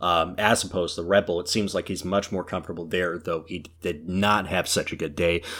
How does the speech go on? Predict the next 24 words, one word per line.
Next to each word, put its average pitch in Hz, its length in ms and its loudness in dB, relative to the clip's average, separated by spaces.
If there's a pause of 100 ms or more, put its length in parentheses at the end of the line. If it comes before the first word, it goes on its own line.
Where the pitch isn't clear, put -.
(140)
We'll 135 120 6
get 190 260 8
into 139 200 8
all 107 240 10
that 92 360 4
in 90 60 -10
a 82 60 -8
second, 92 400 4
but 98 100 0
yeah, 101 300 4
um, 82 400 -4 (100)
you 117 160 4
think 165 400 6
that 123 380 6
drive 127 580 10
secured 120 480 8
Albon's 117 460 8
place 117 340 6
for 113 160 2
Red 110 240 6
Bull 117 160 8
in 113 60 4
twenty 120 320 6
twenty? 135 440 6